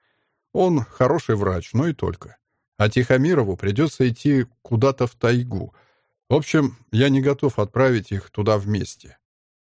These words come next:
Нойл немного помедлил и добавил: «Но я был бы спокоен, если вы пойдете с ними, Сара.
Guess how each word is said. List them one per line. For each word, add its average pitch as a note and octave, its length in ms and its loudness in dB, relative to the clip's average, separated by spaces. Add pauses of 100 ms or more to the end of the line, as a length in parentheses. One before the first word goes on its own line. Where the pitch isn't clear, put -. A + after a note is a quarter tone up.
Нойл C3 460 2
немного A#2 460 0
помедлил A2+ 540 0
и A#2+ 60 -2
добавил: G#2 560 -6 (640)
«Но G#2+ 120 0
я E3+ 160 2
был E3+ 180 0
бы D#3 100 -2
спокоен, D#3+ 600 0 (100)
если C#3 360 0
вы D#3+ 140 2
пойдете A2 460 -2
с - 120 -8
ними, F#2 200 0
Сара. F2 440 -4